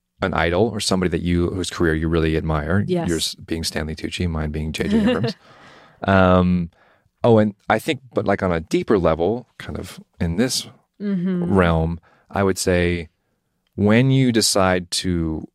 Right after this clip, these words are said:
Speaker 1: really dive in, when you get your first entry level job, when you get your first big assistant job, you have to know who you are before you walk in the door.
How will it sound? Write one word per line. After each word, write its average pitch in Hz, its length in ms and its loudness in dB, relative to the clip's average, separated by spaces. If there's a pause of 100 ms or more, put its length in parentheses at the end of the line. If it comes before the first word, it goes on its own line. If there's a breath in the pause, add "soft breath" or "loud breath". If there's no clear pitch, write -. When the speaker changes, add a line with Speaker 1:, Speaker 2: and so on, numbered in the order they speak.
(260)
Speaker 1:
really 92 460 2
dive 78 320 -2
in, 76 160 -2
when 85 100 -2
you 92 100 0
get 92 180 -2
your 95 100 0
first - 480 -2
entry 87 260 -4
level 80 260 -2
job, - 320 -4
when 85 140 -2
you 87 100 0
get 82 180 -2
your 85 320 0 (280)
first - 320 -2
big 85 140 -2
assistant - 400 -6
job, - 340 -4 (1300)
you 98 180 -2
have 110 360 -4
to 120 100 -4
know 101 440 4
who 104 400 0
you 95 260 0
are 82 320 -2
before 80 460 -6
you 92 140 -4
walk - 320 -6
in - 80 -4
the - 80 -4
door. - 320 -6